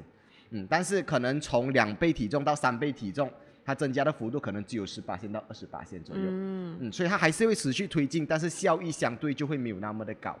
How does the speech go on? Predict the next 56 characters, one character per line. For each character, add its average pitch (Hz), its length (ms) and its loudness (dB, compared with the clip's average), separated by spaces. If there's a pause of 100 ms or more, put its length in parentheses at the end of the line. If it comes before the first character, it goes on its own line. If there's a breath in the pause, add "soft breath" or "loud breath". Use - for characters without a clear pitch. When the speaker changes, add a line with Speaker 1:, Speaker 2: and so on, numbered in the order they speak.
(320)
Speaker 2:
所 233 140 2
以 180 440 0
像 247 200 -2
我 190 100 0
们 170 120 0
平 180 220 -2
时 180 220 -2
需 196 140 -2
要 190 100 4
用 202 240 2
到 190 260 2
的 156 380 -2 (120)
Speaker 1:
嗯。 160 200 -2
Speaker 2:
那 202 140 2
个 202 160 2
肌 208 240 -2
力 226 180 0
跟 196 180 0
运 202 140 0
动 202 140 -2
表 185 160 -2
现 196 200 -2
之 196 140 -4
类 202 180 0
的， 170 180 0
或 175 140 4
是 247 120 4
健 247 280 -2
康 185 520 -4
那 220 100 -2
方 190 240 6
面， 208 160 2
Speaker 1:
嗯。 190 40 -8 (200 loud breath)
对。 220 60 -14
Speaker 2:
就 269 100 -2
是 277 80 4
我 226 80 4
们 185 220 2
可 220 100 0
以 202 60 4
提 202 240 -2
的 220 300 2
重 254 220 -4
量 247 220 0 (140)
Speaker 1:
嗯。 151 260 -2 (200)
Speaker 2:
拉 208 140 6
到 233 180 4
两 165 260 0
倍， 208 360 0
就 220 120 0
是 226 120 6
自 240 220 0
体 202 160 0
重 202 220 0
两 165 220 0
倍， 202 260 0